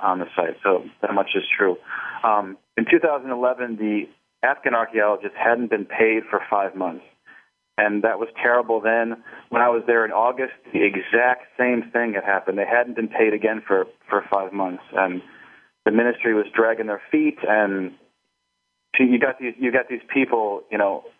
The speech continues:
risking their lives, um, on the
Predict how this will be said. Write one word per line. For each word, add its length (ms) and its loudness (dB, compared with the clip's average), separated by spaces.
risking 380 2
their 100 -2
lives, 420 0
um, 460 2
on 160 0
the 100 -4